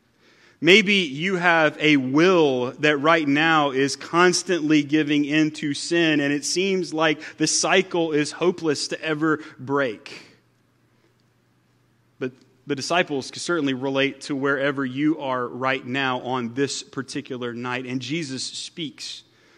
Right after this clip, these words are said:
to their anxious, borderline, despairing hearts. And he gives this promise that is for them, but it's also for us, those who would believe through his word. And Jesus' promise is this,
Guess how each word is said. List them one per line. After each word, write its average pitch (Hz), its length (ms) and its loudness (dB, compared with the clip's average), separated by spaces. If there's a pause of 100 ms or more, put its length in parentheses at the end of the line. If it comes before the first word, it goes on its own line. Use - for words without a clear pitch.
(160)
to 156 120 -2
their 151 200 2
anxious, 160 560 0
borderline, 147 840 0
despairing 160 880 -2 (220)
hearts. - 760 -8 (420)
And 165 80 4
he 196 60 6
gives 202 160 6
this 190 200 2
promise 214 500 4
that 196 140 6
is 294 180 4
for 254 340 0
them, 185 460 4
but 180 140 6
it's 180 160 2
also 233 540 2
for 208 480 4
us, 208 300 2 (220)
those 226 300 8
who 240 100 -2
would 208 180 2
believe 185 440 0
through 190 440 0 (240)
his 165 280 -2
word. 131 440 0 (880)
And 131 200 -4
Jesus' 214 500 -4
promise 190 400 0
is 127 140 -8
this, - 520 -6